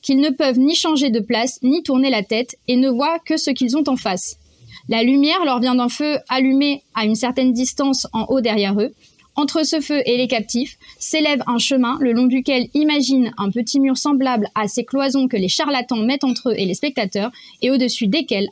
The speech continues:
apparaissent les merveilles qu'ils montrent. » Alors Socrate dépeint ici, euh, à sa, à, à son interlocuteur, pardon, un récit, euh, étrange, une caverne creusée en profondeur. Au plus bas niveau, des prisonniers enchaînés dans l'obscurité,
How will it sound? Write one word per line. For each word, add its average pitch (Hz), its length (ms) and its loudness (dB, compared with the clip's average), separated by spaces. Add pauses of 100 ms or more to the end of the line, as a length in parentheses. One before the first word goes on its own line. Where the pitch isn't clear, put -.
apparaissent 233 480 -2
les 196 80 0
merveilles 196 320 -2
qu'ils 202 180 -2
montrent. » - 300 -8 (1000)
Alors 214 220 -2
Socrate 311 340 -2
dépeint 277 320 -2 (380)
ici, 269 480 0
euh, 214 160 -2
à 240 140 -2
sa, 233 160 -2
à, 233 340 -2 (220)
à 226 80 -2
son 220 180 -2
interlocuteur, 220 640 -2
pardon, 247 260 0 (360)
un 214 1000 -2
récit, 262 480 0
euh, 202 120 -2 (100)
étrange, 277 520 -2 (340)
une 262 180 4
caverne 320 640 0
creusée 277 400 0 (100)
en 233 100 0
profondeur. 220 600 -2 (640)
Au 311 120 -2
plus 339 200 2
bas 359 140 2
niveau, 311 340 2 (200)
des 269 140 0
prisonniers 311 640 0 (160)
enchaînés 330 540 0
dans 240 140 0
l'obscurité, 269 800 0